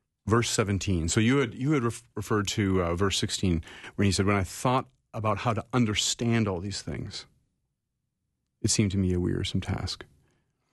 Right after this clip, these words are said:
And, uh, the reason I said earlier that he was carrying these things while he's leading worship is because he's, when he said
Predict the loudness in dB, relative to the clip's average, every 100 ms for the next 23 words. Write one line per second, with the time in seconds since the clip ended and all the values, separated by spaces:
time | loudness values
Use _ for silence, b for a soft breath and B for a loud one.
0 | _ _ -6 0 2 2 2 2 2 2
1 | 2 0 -2 0 0 0 0 0 2 2
2 | 0 -2 B B B B 0 0 0 0
3 | 2 2 2 0 0 0 0 2 2 2
4 | 0 0 0 2 2 -2 -2 -2 0 -2
5 | -2 -2 0 0 0 -4 -2 -2 0 0
6 | 2 0 0 -2 -2